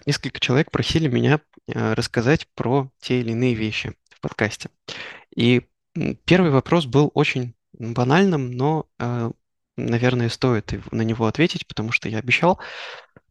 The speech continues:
А, это вопрос, э, который мне не раз задавали. Он звучит как, м, «Как вам удаётся,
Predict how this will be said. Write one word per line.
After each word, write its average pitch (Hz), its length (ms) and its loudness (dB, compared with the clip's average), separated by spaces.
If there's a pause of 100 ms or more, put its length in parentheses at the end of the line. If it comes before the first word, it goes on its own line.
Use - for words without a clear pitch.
(240)
А, 131 260 4
это 165 160 2
вопрос, 151 500 2
э, 131 140 2
который 156 280 -2
мне 139 160 -2
не 120 180 -2
раз 147 200 0
задавали. 139 500 -2 (260)
Он 143 120 2
звучит 131 320 -4
как, - 300 -4 (120)
м, 117 400 -2 (160)
«Как - 260 -2
вам 120 240 2
удаётся, 127 680 0